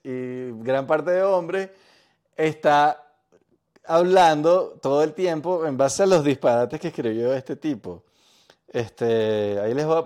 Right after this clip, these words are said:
voy a tratar de ponerle otra vez el cuadro para que, para que vean completo. Si lo quieren ver, comenten acá y les pongo el link. Este,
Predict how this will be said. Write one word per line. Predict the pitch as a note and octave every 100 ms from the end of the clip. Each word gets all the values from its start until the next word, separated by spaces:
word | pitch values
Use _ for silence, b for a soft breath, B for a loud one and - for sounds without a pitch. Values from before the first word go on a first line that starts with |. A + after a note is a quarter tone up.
| -
voy | B2+
a | D3+
tratar | C#3 G#2+
de | A#2+
ponerle | B2+ G#2 G#2+
otra | A#2+ A#2+
vez | G2+
el | F2+ F2
cuadro | - A#2+ C3+ C3
para | A#2+ G2
que, | - F#2 E2+ - -
para | G2+ F#2+
que | G2+
vean | G2 G2 G#2+ B2
completo. | A2 F#2 G2+ F#2+ E2+ - _ b b b
Si | -
lo | A#2+
quieren | B2+ B2+ D3+
ver, | E3+
comenten | D#3 B2+ C3 D#3
acá | C#3+ A#2+ D#3 D3
y | A#2
les | G#2+
pongo | - G#2+
el | B2 C3
link. | B2 F#2+ - - b b b b b -
Este, | - - - G#2+ D#3+ C3 A#2+ G#2